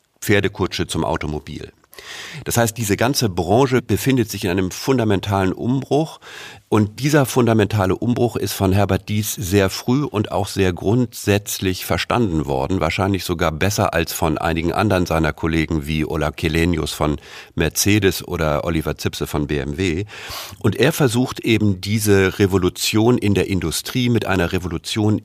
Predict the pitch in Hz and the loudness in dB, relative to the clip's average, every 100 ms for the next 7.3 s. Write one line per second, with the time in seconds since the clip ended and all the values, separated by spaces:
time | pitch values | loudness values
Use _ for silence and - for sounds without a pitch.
0 | _ 113 127 123 92 95 101 - 98 85 | _ 0 2 2 2 2 2 0 -2 0
1 | 90 95 90 - 73 - 90 - 69 64 | 2 0 -2 -4 -4 -2 -2 -2 -4 -6
2 | - - - 87 85 90 - - - - | -10 -12 -8 -4 0 0 -2 -14 -20 -20
3 | - _ 107 117 110 113 - 101 90 101 | -20 _ 2 2 2 -2 -2 -6 -4 -2
4 | 87 73 76 67 67 - - 104 98 82 | -2 -2 -4 -6 -6 -4 0 2 4 2
5 | 67 - 90 90 101 87 73 - 90 85 | 0 -2 0 0 0 -2 -2 -4 -8 -8
6 | - 104 104 90 76 107 98 87 82 - | 0 2 2 0 -2 0 0 0 -4 -4
7 | 127 87 - | -4 -6 -6